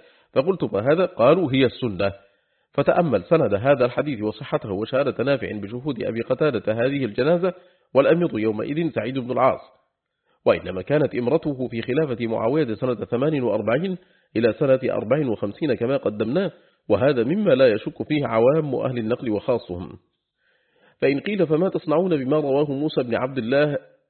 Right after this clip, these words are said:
ابن يزيد أن عليا صلى على أبي قتادة فكبر عليه سبعا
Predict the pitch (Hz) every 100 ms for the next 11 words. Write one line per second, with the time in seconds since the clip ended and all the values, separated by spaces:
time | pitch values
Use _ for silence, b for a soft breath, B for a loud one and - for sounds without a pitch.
0 | 123 151 151 117 110 107 95 98 98 95
1 | - b b b 127 160 160 180 185 151
2 | 165 175 135 156 143 131 135 123 113 139
3 | 131 104 110 143 123 101 110 135 98 160
4 | 156 64